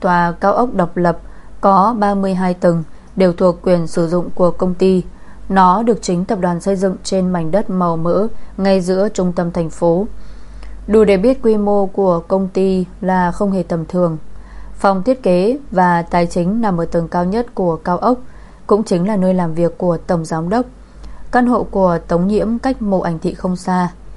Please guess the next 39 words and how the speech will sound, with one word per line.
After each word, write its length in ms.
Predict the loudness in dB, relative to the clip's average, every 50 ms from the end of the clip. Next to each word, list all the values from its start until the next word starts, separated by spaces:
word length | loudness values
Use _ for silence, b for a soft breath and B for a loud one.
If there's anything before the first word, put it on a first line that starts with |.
| B B B B B
chỉ 160 | B 0 2 2
mười 220 | 4 4 4 2
lăm 180 | 2 0 -2 -2
phút 260 | -2 -2 -2 -2 -2 -2
không 200 | -2 -2 -2 0
kẹt 200 | -2 -2 -4 -4
xe, 360 | -4 -4 -2 0 0 0 -2 -2 -6 B B B B B B
cô 140 | 0 2 4
đã 280 | 4 2 2 0 -2 -2
có 140 | -2 -4 -4
mặt 220 | -2 -2 -4 -4 -4 -4 -2
ở 260 | 0 2 2 2 0
hầm 280 | 0 -2 -2 -2 -2 -2
đỗ 180 | -2 -2 -2
xe 240 | -4 -4 -4 -4 -4
của 140 | -4 -4 -6
công 220 | -4 -4 -6 -6
ty. 300 | -4 -2 -2 -2 -2 -2 -4 -6 B B B B B B B B B B
Nhưng 300 | B 2 2 2 2 0
Tống 260 | 0 0 0 2 2 2
Nhiễm 260 | 2 0 0 0 0
thậm 200 | -2 -2 -2 -2
chí 400 | -2 -2 -2 0 -2 -2 -4 -4 -2
còn 200 | -2 -2 -2 -2
không 240 | -2 -4 -4 -4 -4
thèm 220 | -4 -4 -4 -4
hớt 180 | -4 -6 -4 -2
hải. 220 | -2 -2 -2 -2 -4 -10 B B B B B B B B B B B B
Cô 120 | 2 2 4
còn 180 | 4 2 0
thảnh 200 | 0 -2 -4 -2
thơi 200 | 0 0 0 0
đi 100 | 0 0
mua 220 | 0 0 0 0 0
cà 200 | 0 -2 -4 -4
phê 340 | -4 -4 -2 -2 -2 -2 -2
cho 160 | -2 -4 -2
bản 220 | -2 -2 -2 -2 -4
thân 300 | -4 -2 -2 0 -2 -4